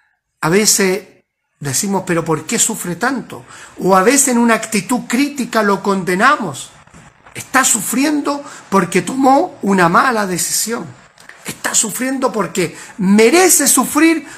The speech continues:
por lo que hizo, por lo que habló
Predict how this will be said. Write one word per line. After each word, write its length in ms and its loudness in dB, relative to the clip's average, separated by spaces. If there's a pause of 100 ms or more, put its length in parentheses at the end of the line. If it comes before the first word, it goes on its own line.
(140)
por 200 2
lo 180 2
que 140 2
hizo, 520 0 (280)
por 160 2
lo 180 4
que 100 -4
habló 460 0